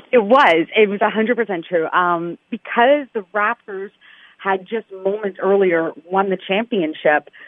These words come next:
and the hospital that I was at, uh, University Health Network, it's fairly close to,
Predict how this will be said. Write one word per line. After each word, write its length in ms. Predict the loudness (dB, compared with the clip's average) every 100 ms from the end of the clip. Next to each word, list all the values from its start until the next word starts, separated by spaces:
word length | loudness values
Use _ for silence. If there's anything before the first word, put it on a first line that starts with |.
| -20 -20 _ _
and 320 | -2 -2 0
the 60 | 0
hospital 420 | 2 0 0 0
that 100 | 4
I 80 | 2
was 120 | 2
at, 260 | -2 -4 -6
uh, 200 | -6 -6
University 560 | -6 -6 -8 -8 -8 -10 -2
Health 180 | -2 0
Network, 320 | -2 0 -2 -2
it's 180 | -4 -4 _ _ _ _ _ _
fairly 300 | 4 4 2
close 400 | -2 2 2 2 -6 -20 -20 -20 -20 _ _ -2
to, 440 | 4 4 4 2